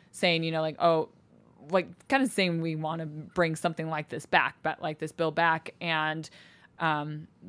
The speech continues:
at the time, like, kinda straight away, they were like, "We can't do this because last time it cost us so much money 'cause we had to pay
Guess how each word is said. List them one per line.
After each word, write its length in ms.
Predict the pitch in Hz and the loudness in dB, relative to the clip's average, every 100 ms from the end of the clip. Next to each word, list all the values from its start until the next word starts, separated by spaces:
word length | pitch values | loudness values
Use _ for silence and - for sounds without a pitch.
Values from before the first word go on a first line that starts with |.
| 151 - | -8 -2
at 160 | 175 | 0
the 80 | 175 | 2
time, 180 | 202 - | 0 2
like, 200 | 170 160 | 0 2
kinda 200 | 214 214 | 2 2
straight 340 | 196 - 202 185 | 2 4 4 6
away, 220 | 180 175 | 6 6
they 100 | 160 | 4
were 80 | 160 | 0
like, 160 | 165 | -2
"We 140 | 175 196 | -2 -2
can't 340 | 269 220 180 | 2 2 2
do 160 | 202 180 | 2 4
this 200 | 165 - | 2 2
because 360 | 170 175 160 | -2 0 0
last 280 | 165 175 - | 2 0 0
time 180 | 165 165 | -2 -2
it 100 | 160 | -2
cost 320 | 180 165 - | 0 0 0
us 120 | 170 | -4
so 240 | - 196 185 | 0 2 4
much 280 | 170 - | 4 2
money 320 | 180 180 170 175 | 2 4 4 -2
'cause 200 | 220 175 | -4 -2
we 100 | 185 | -2
had 220 | 185 175 | -2 -2
to 60 | 170 | -4
pay 460 | - 180 170 170 | 0 4 4 2